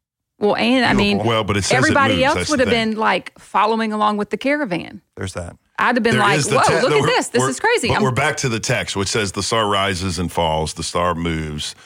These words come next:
Speaker 3: the
Speaker 1: Hmm.
Speaker 3: star guides, the star rests. Okay, so that's a, that's, uh,
Speaker 2: So
Speaker 3: again,
Speaker 2: according to the text, it's a star.
Speaker 3: it's
Speaker 2: Awesome.
Speaker 3: a, it's a star without star-like qualities and characteristics that could burn them up, because I think it's the Shekinah glory of God.
Speaker 2: I
Speaker 3: It's a
Speaker 2: think that's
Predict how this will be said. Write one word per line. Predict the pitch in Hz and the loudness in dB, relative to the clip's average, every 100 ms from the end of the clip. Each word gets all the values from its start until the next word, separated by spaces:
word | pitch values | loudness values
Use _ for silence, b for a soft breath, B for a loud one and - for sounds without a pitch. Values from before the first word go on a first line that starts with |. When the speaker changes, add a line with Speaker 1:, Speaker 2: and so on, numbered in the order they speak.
| B - | B -8
Speaker 3:
the | |
Speaker 1:
Hmm. | 165 | -4
Speaker 3:
star | 131 90 | 0 -2
guides, | 78 78 78 76 - | -2 -2 -2 -4 -4
the | - | -4
star | - 73 | -4 -4
rests. | 64 62 - | -6 -10 -6
Okay, | - 95 90 | -2 -2 -2
so | 147 113 B B B B - | -2 -2 B B B B -4
that's | 127 143 - | -2 0 -2
a, | 220 | -2
that's, | 139 139 - - | 0 0 -2 -2
uh, | |
Speaker 2:
So | 113 113 123 | -2 2 2
Speaker 3:
again, | 120 | 2
Speaker 2:
according | 147 151 139 | 2 0 0
to | 131 | -2
the | |
text, | 113 160 131 - _ | 0 0 0 -6 _
it's | 156 | -4
a | 175 | -2
star. | 214 151 - _ _ _ _ _ 127 | 0 0 -2 _ _ _ _ _ -4
Speaker 3:
it's | 120 - | -2 -2
Speaker 2:
Awesome. | 135 123 | -2 -2
Speaker 3:
a, | |
it's | 120 - | -2 0
a | 117 | -2
star | - - 156 143 123 | -2 0 2 2 2
without | 113 110 - 107 104 | 0 -4 -2 -2 0
star-like | - - - 113 110 104 101 98 92 - - b b b b b b | -2 -2 0 2 2 2 2 0 -4 -14 -20 b b b b b b
qualities | - 117 117 113 113 95 | -2 2 2 0 -2 -4
and | 95 | -2
characteristics | 107 98 95 110 - | -2 -2 -2 -2 -2
that | 104 | -2
could | 104 95 | -4 -2
burn | 113 113 | 0 0
them | 107 101 | -2 0
up, | 113 - | -2 -2
because | 98 104 | -4 -2
I | 101 | -2
think | 98 120 | -2 -4
it's | 104 - | -4 -4
the | 95 | -4
Shekinah | - 92 - 98 101 95 | -2 -4 -4 -4 -2 -4
glory | 87 87 85 | -4 -2 -2
of | 80 | -4
God. | - 123 | -2 -2
Speaker 2:
I | |
Speaker 3:
It's | 190 | 0
a | 147 | -2
Speaker 2:
think | |
that's | 113 | 0